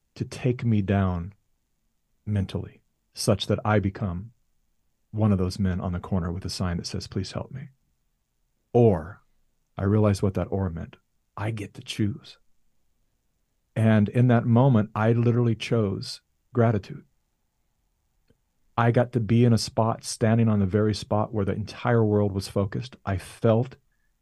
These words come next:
the, suddenly this massive world was so small. I could feel the presence of the attention of seven billion people looking at one spot on the planet, and I was there at the,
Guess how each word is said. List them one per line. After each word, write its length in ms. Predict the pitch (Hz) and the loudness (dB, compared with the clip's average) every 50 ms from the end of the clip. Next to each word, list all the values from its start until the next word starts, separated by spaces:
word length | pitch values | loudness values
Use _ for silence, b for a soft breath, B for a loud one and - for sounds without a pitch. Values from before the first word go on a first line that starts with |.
| _ _ _ _ _ _ | _ _ _ _ _ _
the, 560 | - 104 95 113 110 107 104 101 104 123 151 - _ _ _ _ _ | -8 -2 2 4 4 6 4 4 2 -2 -6 -10 _ _ _ _ _
suddenly 380 | - - - 143 139 131 135 120 | -10 0 2 4 4 4 4 4
this 300 | 107 110 101 98 - - | 4 2 0 0 -2 -6
massive 640 | - 113 110 113 113 120 120 117 - - 120 104 92 | -6 -2 2 2 4 4 2 2 0 0 -2 -2 0
world 320 | 95 104 104 107 107 104 | 0 2 2 2 2 0
was 180 | 104 98 98 - | -2 -4 -6 -6
so 320 | - - - - 120 117 | -8 -6 -2 2 2 2
small. 520 | 117 113 - - 107 101 101 98 107 127 143 160 180 _ _ _ _ | 2 2 0 0 0 0 0 0 -4 -6 -10 -12 -14 _ _ _ _
I 80 | - 104 | -6 -4
could 160 | 98 - 110 | -4 -4 -4
feel 480 | - - - 131 120 117 113 110 107 - _ _ _ _ _ _ _ _ _ _ _ _ _ _ _ _ _ _ _ _ _ | -6 -4 0 2 4 4 4 2 0 -4 _ _ _ _ _ _ _ _ _ _ _ _ _ _ _ _ _ _ _ _ _
the 80 | 113 | -10
presence 720 | - - - - - 139 135 131 135 139 131 131 - - - - _ _ _ - | -8 -8 -6 0 4 4 4 4 4 2 0 0 -2 -6 -10 -14 _ _ _ -4
of 400 | 113 110 107 104 104 98 95 - | -2 0 0 -2 -2 -6 -8 -8
the 180 | 101 110 101 | -6 -6 -6
attention 720 | 95 92 - - - 143 127 - - 139 135 139 139 143 - - _ _ | -6 -8 -6 -2 0 0 0 0 0 0 0 -2 -2 -4 -8 -14 _ _
of 360 | 110 107 101 101 98 95 - _ _ _ _ _ _ - | -6 -4 -4 -4 -4 -6 -10 _ _ _ _ _ _ -14
seven 460 | - - - 139 135 131 135 123 110 | -12 -4 -2 0 2 2 2 4 4
billion 380 | 120 120 120 127 117 110 101 | 4 4 4 4 4 2 0
people 460 | - - 113 117 120 135 139 147 160 - _ _ _ _ _ _ _ _ - | 0 -2 -4 -4 -2 -4 -4 -6 -6 -10 _ _ _ _ _ _ _ _ -4
looking 340 | 123 113 123 123 - 123 117 | -2 0 0 2 2 2 2
at 120 | 110 113 | 2 0
one 220 | 113 110 113 120 | 0 -2 0 0
spot 480 | 117 - - - - 104 113 147 - - _ _ _ _ _ _ _ _ _ - | -2 -4 -6 -6 -6 -6 -6 -6 -8 -12 _ _ _ _ _ _ _ _ _ -4
on 100 | 110 107 | -2 -2
the 80 | 110 101 | -2 -2
planet, 400 | - - 120 113 120 135 135 - | -2 0 0 0 0 0 -2 -4
and 100 | 92 98 | -6 -6
I 180 | 95 107 113 | -2 -2 0
was 240 | 117 113 107 90 87 | 0 0 -2 -4 -6
there 280 | 87 87 101 117 135 139 | -8 -8 -6 -4 -6 -6
at 80 | 113 | -6
the, 180 | - 101 92 | -8 -14 -18